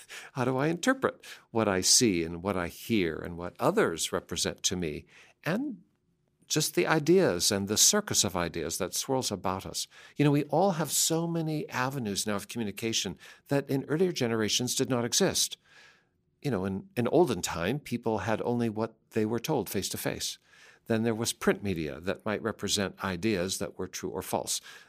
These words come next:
Then there was broadcast media, which might come over the radio or the television. Now we have social media, <laughs> which has so many ways. I mean, we're bombarded with ideas. So while we have a challenge ourselves, being people of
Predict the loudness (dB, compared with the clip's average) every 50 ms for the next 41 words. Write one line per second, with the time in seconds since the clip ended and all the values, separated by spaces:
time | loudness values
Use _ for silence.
0 | _ -6 2 4 4 4 4 2 0 0 0 -2 -2 -4 -2 2 2 2 2 2
1 | -2 -2 0 2 2 4 4 4 2 2 2 0 0 0 0 0 -2 -2 -2 -2
2 | -2 -2 -2 -2 -2 -6 _ _ _ _ -12 -8 -6 -4 -4 -4 -2 -4 -4 -4
3 | -6 -12 _ _ -2 0 2 2 2 2 0 -2 -2 -2 -4 -4 -4 -4 -2 -2
4 | -2 -2 -6 -6 -10 -12 -16 -20 -20 -20 -16 _ -4 -2 -2 0 0 0 0 -2
5 | -4 -6 -6 -8 -4 -2 0 2 2 2 0 0 0 0 -2 -2 -2 -2 -2 -4
6 | -4 -4 -6 -8 -8 -10 -12 -14 -12 -8 -8 -8 -8 _ _ -20 -18 -14 -14 -14
7 | -12 -12 -8 -4 -4 0 0 0 0 -2 -6 -8 -2 2 4 6 6 6 6 6
8 | 6 6 6 4 4 4 4 4 4 4 2 0 -4 -8 -2 2 4 4 4 4
9 | 4 6 6 6 6 6 6 6 6 4 4 6 8 8 8 6 4 2 2 4
10 | 4 4 4 4 2 2 2 2 0 -2 -4 -10 -12 -4 0 2 2 2 2 0
11 | -4 -10 _ _ _ 0 2 2 4 4 2 2 2 0 0 0 2 2 2 2
12 | 0 -2 -2 -4 -4 -2 -2 0 0 0 0 0 0 -2 -2 -2 -2 -2 -2 -4
13 | -4 -4 -6 -8 -6 -2 -2 -2 -2 -2